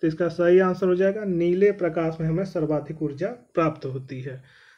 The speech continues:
अगला क्वेश्चन है, सूर्य छतरी के लिए उत्तम रंग, रंग होंगे, यानी आपसे ये क्वेश्चन पूछा कि अगर आप गर्मी में छतरी लेके जा रहे हैं तो जो कौन सा तरीका आपका सबसे उपयुक्त होगा? इसका सबसे उपयुक्त तरीका होगा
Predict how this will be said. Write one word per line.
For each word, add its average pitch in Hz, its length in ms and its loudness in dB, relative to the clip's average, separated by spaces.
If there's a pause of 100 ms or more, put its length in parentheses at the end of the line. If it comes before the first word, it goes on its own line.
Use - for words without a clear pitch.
(160)
अगला 208 240 4
क्वेश्चन 233 380 0
है, 254 80 -6 (380)
सूर्य 240 440 0
छतरी 208 500 0
के 214 120 0
लिए 196 140 8
उत्तम 190 560 2
रंग, 190 220 0 (160)
रंग 190 280 2
होंगे, 170 360 4
यानी 175 300 2
आपसे 180 260 0
ये 185 80 4
क्वेश्चन 175 300 -2
पूछा 160 220 -8
कि 180 60 -4
अगर 170 200 2
आप 170 200 0
गर्मी 156 300 0
में 165 140 0
छतरी 170 360 -4
लेके 160 240 0
जा 156 200 0
रहे 156 320 0
हैं 185 200 -4 (300)
तो 170 60 2
जो 180 220 2 (280)
कौन 214 280 4
सा 220 140 0
तरीका 175 440 2
आपका 170 220 0
सबसे 180 280 0
उपयुक्त 156 500 0
होगा? 123 260 -12 (360)
इसका 170 200 -2
सबसे 190 300 0
उपयुक्त 202 280 0
तरीका 202 320 4
होगा 196 280 6